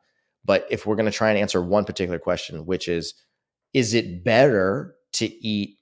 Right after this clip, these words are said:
let's say you have an eight-hour eating window. Is it smarter to eat one meal at the beginning of the eight hours and maybe one meal towards the end? Or is it smarter to eat four different meals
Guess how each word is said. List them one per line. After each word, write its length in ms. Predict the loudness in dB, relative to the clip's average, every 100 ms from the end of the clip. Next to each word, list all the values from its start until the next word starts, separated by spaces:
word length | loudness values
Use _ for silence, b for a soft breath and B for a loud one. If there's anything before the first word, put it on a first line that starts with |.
| 2
let's 200 | 2 4
say 120 | 2
you 120 | 4
have 160 | 2 2
an 100 | 0
eight-hour 400 | 0 0 0 -2
eating 300 | -4 -6 -6
window. 320 | -6 -6 -10 -6
Is 160 | -4
it 100 | -4
smarter 760 | -4 -4 2 4 4 4 -2 -10 _ _
to 100 | -8
eat 440 | -6 -6 -6 -6 _ _ _
one 500 | -12 -2 6 6 6
meal 320 | 4 6 6 4
at 140 | 0
the 80 | -2
beginning 500 | -4 -4 0 0 0
of 80 | 0
the 140 | 0
eight 160 | 2 2
hours 500 | 2 2 0 -4 -10 -10
and 340 | -8 -8 -8 -8
maybe 440 | -8 -6 -8 -10
one 460 | -10 -4 -2 0 -2
meal 240 | -4 -6
towards 480 | -6 -6 -4 -4 -6
the 160 | -8
end? 320 | -6 -6 -6 -10 _ _ _ _ _
Or 680 | 6 8 10 10 8 4 0
is 200 | -2 0
it 120 | -2 -4
smarter 420 | 0 2 2 0
to 140 | -2
eat 340 | -6 -6 -6 -8
four 400 | -4 4 8 8
different 360 | 6 0 -6
meals 460 | -6 -6 -6 -8 -12